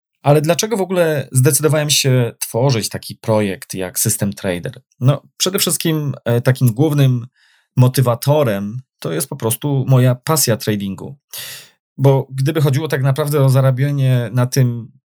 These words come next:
na, na podcastingu pieniędzy tak wprost, to prawdopodobnie, a nawet na pewno więcej <laughs> lepszym krokiem byłoby, y,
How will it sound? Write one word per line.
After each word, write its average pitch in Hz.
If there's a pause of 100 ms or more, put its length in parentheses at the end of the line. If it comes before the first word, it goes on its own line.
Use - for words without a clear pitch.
(480)
na, 107
na 101
podcastingu 147
pieniędzy 131
tak -
wprost, 135 (140)
to 120
prawdopodobnie, 123 (440)
a -
nawet 113
na 147
pewno 120
więcej 120 (260)
<laughs> -
lepszym 131
krokiem 127
byłoby, 117
y, 113